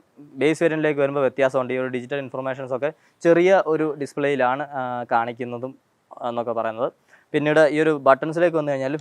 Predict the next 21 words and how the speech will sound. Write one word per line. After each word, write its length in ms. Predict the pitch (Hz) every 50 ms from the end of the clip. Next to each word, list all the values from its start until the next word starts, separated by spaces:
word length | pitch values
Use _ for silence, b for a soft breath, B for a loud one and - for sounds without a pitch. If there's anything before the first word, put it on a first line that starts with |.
| 127
ഇതിലിപ്പോൾ 380 | 160 151 165 190 190 170 180 180
നമുക്ക് 260 | 170 165 165 160 156
ഇൻബിൽഡ് 400 | 165 156 147 151 151 156 160 170
ഹസാർഡ് 400 | 165 165 143 - 151 147 151 151
ലൈറ്റ് 180 | 151 151 139 139
ഉണ്ട്. 160 | 131 135 151
എന്നാൽ 360 | 139 127 131 131 135 143 160 - b b b b b b
ബേസ് 240 | 147 160 175 170 170
വേരിയന്റിലേക്ക് 420 | 165 160 151 147 143 143 143 139 143
വരുമ്പോൾ 220 | 135 131 139 156
ഹസാർഡ് 460 | 156 139 123 - - 147 139 143 143 147 - 143
ലൈറ്റിൻ്റെ 480 | 131 131 135 135 127 139 135 135 139
ഒരു 100 | 135 127
ഓപ്ഷൻ 300 | 120 120 120 - - 139
ഇല്ല. 160 | 127 120 120
ആ 180 | 131 123 113 117
ഒരു 140 | 123 127 127
സ്വിച്ച് 240 | 117 131 107 - 135
അവിടെ 200 | 123 120 123 131 127
എടുത്ത് 220 | 135 117 - - 120
കളഞ്ഞിരിക്കുകയാണ്. 560 | 113 110 113 117 117 110 110 107 107 120